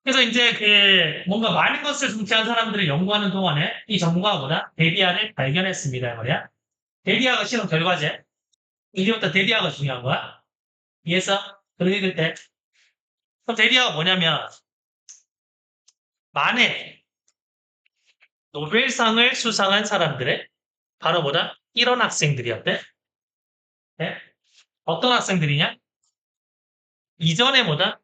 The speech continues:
이전에. 이미 이전에 상을 수상한 그 사람들의 뭐다? 학생이었다는 거야. 이해했어? 어떤 말인지? 우리 선생님께서도 뭐다? 노벨상을 수상하셨더라 이 말이야, 이게.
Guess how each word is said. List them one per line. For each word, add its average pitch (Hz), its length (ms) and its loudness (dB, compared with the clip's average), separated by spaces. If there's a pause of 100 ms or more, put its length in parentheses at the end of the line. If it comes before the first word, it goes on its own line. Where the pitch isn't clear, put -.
이전에. 170 500 2 (2000)
이미 277 200 2 (140)
이전에 240 600 2 (320)
상을 240 400 2
수상한 220 640 0 (1300)
그 220 80 0
사람들의 247 600 2
뭐다? 185 440 -2
학생이었다는 151 840 -2
거야. 127 280 -2 (920)
이해했어? 180 380 -2
어떤 170 140 0
말인지? 151 260 0 (880)
우리 185 220 4
선생님께서도 240 760 0
뭐다? 165 240 0
노벨상을 180 520 0
수상하셨더라 208 680 -2
이 147 60 0
말이야, 139 240 -2
이게. 131 380 -2